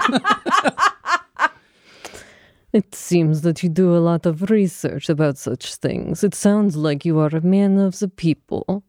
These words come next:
People speak so highly of you in the lower circles.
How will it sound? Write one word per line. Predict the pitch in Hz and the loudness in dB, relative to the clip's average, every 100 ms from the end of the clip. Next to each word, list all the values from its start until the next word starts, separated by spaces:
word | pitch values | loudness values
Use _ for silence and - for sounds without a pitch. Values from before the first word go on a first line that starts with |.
| _ | _
People | 185 156 156 | 0 0 0
speak | - 151 | -2 -2
so | - 165 | 0 0
highly | 139 - 202 202 151 - - | 0 -2 0 0 -2 -4 -6
of | 104 143 151 | -6 -4 -2
you | 135 - 73 190 - - - _ _ _ _ - | 0 0 -4 -6 -12 -20 -20 _ _ _ _ 2
in | 247 220 | 2 4
the | 180 | 2
lower | 175 175 185 185 - 147 | 2 4 2 0 -4 -10
circles. | - - 85 - 82 - - - | -10 -6 -6 -4 -4 -4 -12 -14